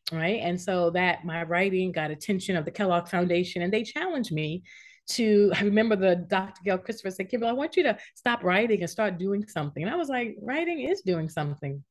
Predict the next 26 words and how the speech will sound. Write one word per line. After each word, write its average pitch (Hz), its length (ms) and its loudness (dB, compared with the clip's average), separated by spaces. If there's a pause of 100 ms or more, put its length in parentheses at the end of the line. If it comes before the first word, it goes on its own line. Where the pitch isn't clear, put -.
(100)
What 214 580 -8
is 285 80 -6
she 359 140 2
talking 151 340 -4
about?" 135 300 -4 (220)
But 269 400 2 (140)
the 208 80 0
Kellogg 269 320 -2
Foundation 214 480 2
funded 240 340 0
me 220 60 2
to 190 80 2
take 190 260 -4
my 185 220 0
ideas. 202 360 0
And 180 200 0
one 240 160 0
of 330 100 2
the 220 100 -4
key 269 220 -2
ideas 208 420 2
that 190 120 0
I 185 120 2
was 175 180 0
writing 247 320 0
about 156 340 -2